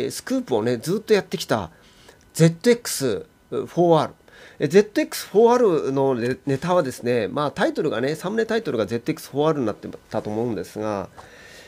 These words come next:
えー、ヤングマシン誌のね、二千二十一年の三月号。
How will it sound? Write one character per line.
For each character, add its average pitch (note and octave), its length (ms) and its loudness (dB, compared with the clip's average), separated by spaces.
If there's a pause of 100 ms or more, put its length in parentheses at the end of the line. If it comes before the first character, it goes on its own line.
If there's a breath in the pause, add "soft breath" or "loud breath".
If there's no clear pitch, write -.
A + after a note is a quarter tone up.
え C3 300 4
ー、 C3 40 4
ヤ E3 180 2
ン C#4 200 0
グ C#4 140 0
マ B3+ 180 2
シ C#4 200 -4
ン B3+ 100 -2
誌 B3 160 -6
の B2 100 2
ね、 C#3+ 320 0 (340)
二 C#3 160 -2
千 E3 260 0
二 E3+ 140 2
十 D3 180 -2
一 G#2+ 160 -8
年 A2 160 -2
の G2+ 80 -8
三 C3+ 320 -4
月 C3 280 -4
号。 F2+ 260 -6